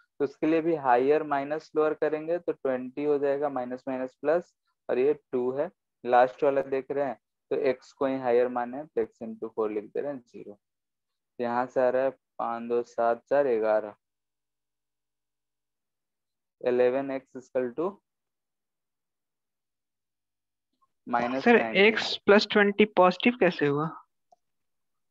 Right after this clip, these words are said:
Speaker 1: X
Speaker 2: Plus twenty?
Speaker 1: ए,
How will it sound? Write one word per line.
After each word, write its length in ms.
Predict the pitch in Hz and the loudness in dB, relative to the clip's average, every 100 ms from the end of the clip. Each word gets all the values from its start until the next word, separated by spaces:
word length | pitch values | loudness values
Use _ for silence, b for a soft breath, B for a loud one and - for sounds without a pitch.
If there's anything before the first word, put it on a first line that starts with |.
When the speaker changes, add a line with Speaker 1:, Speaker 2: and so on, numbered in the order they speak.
| _ _ _ _ _ _ - - _ _ _ _ _ _ _ _ _ _ _ _ _ | _ _ _ _ _ _ -20 -20 _ _ _ _ _ _ _ _ _ _ _ _ _
Speaker 1:
X 420 | 120 - - - - _ _ _ _ _ _ _ _ _ | 0 0 -2 -18 -20 _ _ _ _ _ _ _ _ _
Speaker 2:
Plus 260 | 165 160 - | -2 0 0
twenty? 420 | 160 151 156 196 208 - _ _ _ _ _ _ _ _ _ _ _ _ 269 _ _ _ | 0 0 -2 -6 -6 -8 _ _ _ _ _ _ _ _ _ _ _ _ _ _ _ _
Speaker 1:
ए, 60 | - | -12